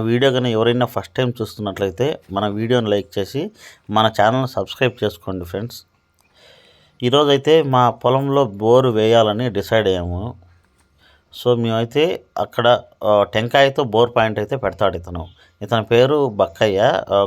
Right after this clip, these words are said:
కోడూరు నుంచి పిలిపించాము. అసలు నాకైతే ఒక డౌట్ ఉండేది, టెంకాయతో నీళ్ళు కనుక్కోవచ్చా అనేది. కనుక్కోవచ్చా లేదనేది ఈ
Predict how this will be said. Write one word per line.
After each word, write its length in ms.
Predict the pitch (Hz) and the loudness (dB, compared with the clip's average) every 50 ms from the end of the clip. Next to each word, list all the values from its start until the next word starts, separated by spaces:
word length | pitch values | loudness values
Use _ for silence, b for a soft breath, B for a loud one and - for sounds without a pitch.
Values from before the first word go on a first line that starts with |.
| - - | -2 -2
కోడూరు 320 | - 110 110 117 117 117 113 | -4 -2 -2 -2 -2 -4 -6
నుంచి 120 | 110 104 _ - | -8 -10 _ -8
పిలిపించాము. 600 | - 98 98 101 107 101 95 - 95 92 101 131 160 190 B B B B B B | -6 -6 -6 -6 -8 -10 -8 -6 -6 -4 -4 -4 -6 -6 B B B B B B
అసలు 160 | 131 139 147 147 135 | -6 -4 -2 0 0
నాకైతే 260 | 135 170 151 147 - 165 131 | 0 0 -2 -2 0 0 0
ఒక 60 | 110 117 | 2 2
డౌట్ 160 | 123 123 - - | 0 0 0 -2
ఉండేది, 200 | 113 107 104 - 110 | -2 -2 -2 0 -2
టెంకాయతో 380 | 107 107 - 135 127 123 - 117 113 | -4 -2 0 0 0 0 -2 -4 -4
నీళ్ళు 160 | 117 120 117 - | -4 -4 -4 -4
కనుక్కోవచ్చా 640 | 110 107 110 - - 117 110 107 104 - - - 101 98 98 95 | -6 -8 -8 -6 -4 -2 0 0 -2 -2 -2 0 0 0 0 0
అనేది. 280 | 90 87 85 85 80 - _ b b b b b b b b b b b b b b _ _ - - | -4 -8 -8 -10 -12 -16 _ b b b b b b b b b b b b b b _ _ -4 -2
కనుక్కోవచ్చా 560 | 131 139 160 156 - 170 165 165 160 - 151 135 | 0 0 0 -2 2 2 4 4 4 2 0 2
లేదనేది 460 | 123 127 123 123 120 120 123 127 143 143 | 2 2 4 2 2 0 0 -2 -2 -4
ఈ 20 | 117 | -4